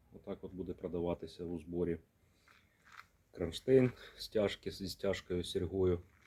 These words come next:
Окремо кронштейни будуть, окремо будуть контргаєчки, окремо будуть вінти, е, корпус стяжки, серьга.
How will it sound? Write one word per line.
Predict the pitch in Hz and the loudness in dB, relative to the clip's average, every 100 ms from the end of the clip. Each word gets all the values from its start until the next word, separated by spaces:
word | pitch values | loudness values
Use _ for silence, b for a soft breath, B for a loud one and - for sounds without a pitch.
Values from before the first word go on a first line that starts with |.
| b b b _ - - | b b b _ -20 0
Окремо | 92 82 82 | 2 2 0
кронштейни | - 87 90 123 123 117 | -4 -6 -4 2 4 4
будуть, | 104 104 101 90 - - - _ _ _ _ - - | 2 0 0 -4 -10 -20 -20 _ _ _ _ -20 -20
окремо | - 90 82 80 | -2 2 4 2
будуть | 78 73 78 - - _ | -2 -4 -4 -8 -20 _
контргаєчки, | - 123 - - 104 120 117 110 - 107 101 - _ _ _ - | -2 -2 0 -4 0 6 6 4 -2 -4 -4 -12 _ _ _ -18
окремо | - 90 82 78 | -2 0 2 0
будуть | 80 76 76 | -4 -8 -6
вінти, | 90 90 90 123 117 - _ b b b b _ - | -2 0 2 4 2 0 _ b b b b _ -8
е, | 85 85 85 82 | -4 0 0 -2
корпус | - 120 - 107 - | -2 -2 -2 -6 -4
стяжки, | - 101 - - 92 92 _ b b b b b b b | 2 2 2 -6 -8 -8 _ b b b b b b b
серьга. | - - 82 101 110 107 | 0 2 4 6 6 4